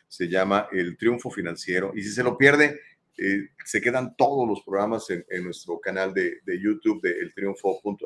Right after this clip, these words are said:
del triunfo punto com, ahí, ahí va a encontrar todos los programas. Cuando quiera aprender de impuestos, de finanzas, de intereses, de, de todo lo que tenga que ver con,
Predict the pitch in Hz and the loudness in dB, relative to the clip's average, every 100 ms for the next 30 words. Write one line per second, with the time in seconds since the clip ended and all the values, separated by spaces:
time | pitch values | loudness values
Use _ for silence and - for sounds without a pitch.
0 | - 87 87 101 98 104 107 120 151 151 | -10 -10 -8 -8 -6 -10 -8 -4 -2 -2
1 | - _ _ _ 90 95 98 98 98 95 | -8 _ _ _ -2 0 0 0 0 0
2 | 95 90 90 95 127 127 - 82 82 - | -2 -6 -6 -6 -4 -6 -8 -10 -10 -10
3 | - 101 104 101 135 135 107 95 101 104 | -8 -6 -4 -2 -2 -2 0 2 4 4
4 | 92 - _ _ _ 92 107 113 117 101 | 2 -10 _ _ _ 0 6 8 6 2
5 | - 92 101 95 - 87 - 98 - 107 | -2 2 2 0 -6 -6 -4 -6 -4 -8
6 | 92 85 95 90 - 87 95 98 98 107 | -6 -4 -4 -4 -8 -6 -4 -4 -2 0
7 | 98 90 98 101 - 95 90 - - 92 | 2 4 2 2 -2 -4 -4 -8 -2 2
8 | 90 80 - _ _ _ 107 - 185 190 | 2 0 -8 _ _ _ -4 2 2 2
9 | 143 151 165 139 123 98 113 117 117 101 | 0 0 2 2 2 4 6 4 2 0
10 | 90 | 0